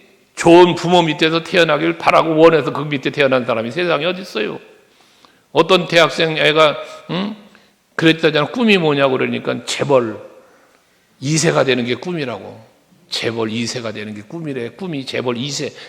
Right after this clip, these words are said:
자기가 재벌 되는 게 꿈이 아니라 재벌 이 세 되는 거. 예? 그래서 자기는 늘 기도했는데 우리 아버지가 재벌 되게 해달라고. 이게 요즘 젊은 아이들의 꿈이랍니다. 여러분, 우리는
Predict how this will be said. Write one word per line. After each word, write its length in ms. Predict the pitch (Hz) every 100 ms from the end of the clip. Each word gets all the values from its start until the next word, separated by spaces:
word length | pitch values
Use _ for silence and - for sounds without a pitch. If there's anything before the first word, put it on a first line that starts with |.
| -
자기가 320 | - 139 151
재벌 400 | - 131 143 160
되는 180 | 160 147
게 60 | 147
꿈이 260 | - 143
아니라 220 | 131 135 127
재벌 340 | - 127 139
이 120 | 135 156
세 160 | 156
되는 260 | 143 120 104
거. 480 | 101 113 139 120 - - - _ -
예? 200 | 135 170 - - _
그래서 380 | - 170 170 165
자기는 340 | 151 165 165
늘 140 | 160
기도했는데 540 | 165 - 156 156 143 147
우리 200 | 147 147
아버지가 340 | 139 135 135
재벌 360 | 131 139 143 147
되게 240 | 143 135
해달라고. 540 | 123 113 104 92 107 - _ _ _ _ _ _ _ _ _ _ _ _ _ _
이게 460 | 175 214 226 226 -
요즘 240 | 180 202
젊은 340 | 196 175 185 185
아이들의 560 | 165 160 156 165 165 -
꿈이랍니다. 1080 | 240 226 160 123 123 123 107 110 117 - - - - _ _ -
여러분, 480 | 175 202 214 165 - - -
우리는 640 | 240 247 202 190 175 117